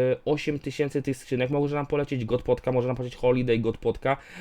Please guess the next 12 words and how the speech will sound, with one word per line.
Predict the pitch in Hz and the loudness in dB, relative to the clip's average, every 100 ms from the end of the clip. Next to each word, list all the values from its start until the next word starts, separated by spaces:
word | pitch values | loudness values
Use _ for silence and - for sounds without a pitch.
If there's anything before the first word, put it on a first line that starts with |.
| 143 - | -6 2
Oczywiście | 135 160 151 156 - 165 | 2 4 2 0 -2 -2
aktywne | 139 - 151 151 143 | -2 0 0 2 4
jajko, | 147 143 143 | 4 4 0
wędka | 110 101 131 - - 143 - - | 0 4 4 4 0 2 0 -2
i | 147 | -4
te | - 139 | 0 0
oto | - - 127 | 2 2 6
jajeczka, | 127 - 131 | 6 4 -2
to | 127 | 0
mamy | 123 | 0
sto | - 131 | 0 0
dziewiętnaście. | 123 127 - 101 - | 2 0 0 -2 0